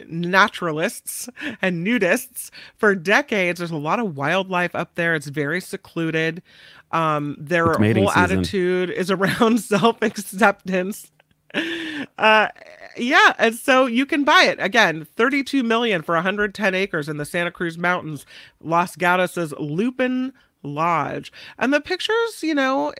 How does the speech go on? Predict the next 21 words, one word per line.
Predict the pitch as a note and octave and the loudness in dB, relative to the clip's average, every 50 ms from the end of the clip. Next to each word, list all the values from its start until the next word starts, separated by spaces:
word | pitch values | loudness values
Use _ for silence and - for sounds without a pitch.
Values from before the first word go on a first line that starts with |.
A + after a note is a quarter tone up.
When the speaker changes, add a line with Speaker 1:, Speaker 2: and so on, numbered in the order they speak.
| - - - | -14 -10 -8
Speaker 1:
it's, | - C#4 - - - - - | -8 -8 -8 -12 -20 -20 -14
it's, | - - - - - - - - - - - - _ _ _ _ - | -12 -12 -12 -12 -16 -18 -20 -20 -20 -20 -20 -20 _ _ _ _ -12
it's | - D4 - - - B4 | -10 -10 -6 -4 -4 -2
nice. | G#4 C#4+ - - - - - _ _ - | -2 -4 -6 -10 -16 -18 -20 _ _ -12
It | - C4+ - | -12 -8 -8
looks | D4+ - - | -8 -8 -4
nice. | A#3+ G3+ D3 C3+ - - - - - - _ - | -2 -2 -2 -2 -6 -12 -20 -20 -20 -16 _ 0
The, | G#3+ G#3+ G3 F3+ - | 0 0 0 0 -2
the | F3+ G#3 | -4 -4
Stouts, | F#3+ - - - B3 A#3 A3 G#3+ - - | -4 -4 -2 2 2 2 2 2 -2 -2
by | - G#3 | -2 -2
the | F3 E3+ | 0 0
way, | D#3+ E3 D#3 D#3 | 0 0 0 0
have, | D#3 D#3 D#3 - D#3+ | 0 -2 -6 -10 -6
have | D#3+ F#3+ E3+ D#3 D3 | -2 -2 -2 -2 -2
been | D#3+ F3+ F3 E3 D#3 | 0 0 0 0 0
running | D3 E3 E3 F3 F3+ F3 E3 | 0 0 0 0 0 -4 -2
Lupin | D#3+ F3 F3+ - E3+ D#3 D3 | -2 -2 -2 -2 -4 -4 -2
Lodge | D3 D3 D3+ D#3+ F3 G3 F#3+ - _ - - - _ _ | -2 0 0 0 0 -2 -4 -8 _ -16 -20 -20 _ _
since | _ - G3+ G3 F#3+ F3 - - | _ -4 -4 -2 -2 -4 -8 -6
nineteen | D#3+ E3 F3+ G3 - - - G3+ F#3+ F#3 F#3 E3+ D#3 E3 | -4 -4 -4 -4 -6 -8 -8 -6 -6 -6 -4 -4 -4 -4